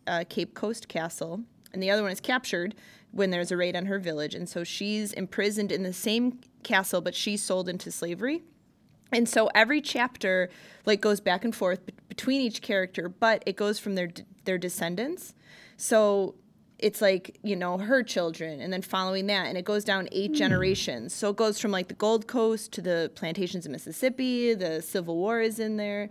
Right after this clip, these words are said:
Speaker 1: the Jazz Age in Harlem. So,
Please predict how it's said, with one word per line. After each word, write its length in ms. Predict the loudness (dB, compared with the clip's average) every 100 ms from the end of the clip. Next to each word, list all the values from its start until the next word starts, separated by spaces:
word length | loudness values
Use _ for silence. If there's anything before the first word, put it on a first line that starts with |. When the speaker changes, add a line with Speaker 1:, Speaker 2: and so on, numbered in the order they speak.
| -12 -20 -2
Speaker 1:
the 80 | 0
Jazz 420 | 4 4 4 2
Age 380 | 2 2 0 -4
in 80 |
Harlem. 640 | -4 -2 0 0 -2 -4 -6 -10
So, 400 | -2 2 2